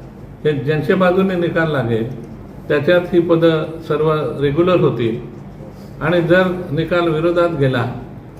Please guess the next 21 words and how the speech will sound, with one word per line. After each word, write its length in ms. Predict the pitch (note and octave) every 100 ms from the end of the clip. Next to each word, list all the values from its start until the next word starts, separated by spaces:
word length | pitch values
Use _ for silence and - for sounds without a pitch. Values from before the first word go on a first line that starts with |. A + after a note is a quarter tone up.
| -
तर 300 | E3 F#3 F#3 - - - B2
ज्या 160 | F3
मुलं, 420 | F#3+ F3 E3 D#3 C#3
जितकी 300 | D#3+ - G3
मुलं 220 | F#3 F#3
भरती 360 | E3 D3+ D3+
करायची 500 | F3 D#3 D3 C#3+ D3+
आहे 580 | C3+ A2+ A2+ A#2 - -
नियमाप्रमाणे, 720 | C#3 D3 D3+ C#3 C3+ B2 A#2+ C3 B2 - - - - -
त्यांना 540 | D3 D#3 E3+ E3 - - -
रेग्युलर 380 | C3 D#3 F3+ F#3
केलं 300 | E3+ E3 D3
जाईल 340 | C3+ A#2+ C3 D#3 - - - -
आणि 160 | C#3+ E3
दुसरे 440 | C#3 D#3 F3+ F#3
राहतील, 680 | D#3+ D3 - F3+ F3+ - A#2+ - -
त्यांना 300 | D#3 E3+ E3
अधिसंख्य 560 | D#3 G3 G3+ F#3 E3+
पदावर 600 | E3+ D#3+ D#3+ D3+ D3+ D3 C3
नेमणूक 320 | D3 D3+ D#3
करायचं 500 | D3+ D3 D3 D#3